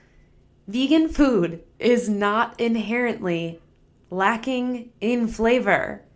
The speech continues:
It's just not. If you've made vegan food and it doesn't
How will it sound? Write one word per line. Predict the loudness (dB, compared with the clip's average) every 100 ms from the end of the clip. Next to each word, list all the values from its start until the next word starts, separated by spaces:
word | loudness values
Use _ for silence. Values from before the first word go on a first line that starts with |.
| _ _ _ -2
It's | -2 -2 0
just | 2 2 0
not. | 0 0 0 -2 -8 _ _ _
If | -8 -6
you've | 2 2 2
made | 0 2 2 0 -2
vegan | -2 0 0 -2
food | -4 -2 0 2 0 -2 -14 _ _
and | -2 -2
it | 0
doesn't | 0 2 -2 -2 -8